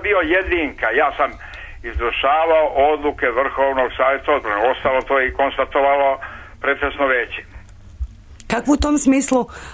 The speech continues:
Speaker 2: a, mislite da će imati oslobađajuća presuda kako vaša, tako i hi-, hrvatskih generala, a, za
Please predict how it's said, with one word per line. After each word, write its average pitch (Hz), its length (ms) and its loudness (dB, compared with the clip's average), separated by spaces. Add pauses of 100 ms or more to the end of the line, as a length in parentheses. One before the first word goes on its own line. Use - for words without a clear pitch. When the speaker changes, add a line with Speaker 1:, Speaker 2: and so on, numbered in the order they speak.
Speaker 2:
a, 208 460 0
mislite 214 520 2
da 190 140 2
će 185 400 2
imati 196 400 2
oslobađajuća 175 840 0 (300)
presuda 160 680 0 (140)
kako 180 280 0
vaša, 170 360 0
tako 175 280 -2
i 180 40 4
hi-, 180 280 0
hrvatskih 170 440 0
generala, 156 580 2 (580)
a, 160 260 2
za 156 460 0